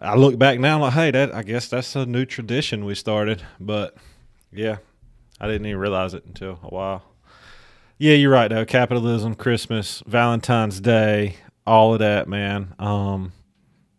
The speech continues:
yeah. What, uh, Valentine's Day? Give me a break.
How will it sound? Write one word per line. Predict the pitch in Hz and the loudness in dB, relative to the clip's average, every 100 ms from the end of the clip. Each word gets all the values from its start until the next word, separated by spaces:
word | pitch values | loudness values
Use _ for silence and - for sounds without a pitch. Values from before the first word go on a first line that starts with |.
| _ | _
yeah. | - 69 50 50 - - | -14 -12 -12 -14 -20 -20
What, | 107 107 | -10 -8
uh, | 95 95 | -6 -8
Valentine's | 92 104 98 95 90 85 | -6 -4 -4 -8 -12 -14
Day? | - 67 | -16 -16
Give | 117 | -12
me | 101 | -12
a | - | -12
break. | - - - | -14 -14 -16